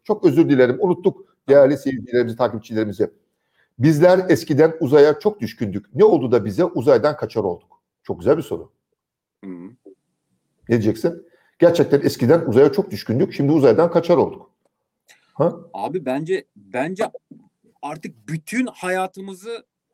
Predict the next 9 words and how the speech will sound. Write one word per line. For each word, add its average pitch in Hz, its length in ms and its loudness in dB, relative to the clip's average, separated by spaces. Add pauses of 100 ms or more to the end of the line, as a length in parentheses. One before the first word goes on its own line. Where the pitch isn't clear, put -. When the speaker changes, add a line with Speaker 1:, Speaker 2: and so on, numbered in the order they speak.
Speaker 2:
politika 190 520 -12
kaplamış 170 580 -16
durumda. 101 300 -18
Bugün 160 260 -16
beş 151 200 -10
altı 160 240 -8
yaşındaki 160 560 -14 (360)
çocuk 139 460 -12
bile 165 280 -12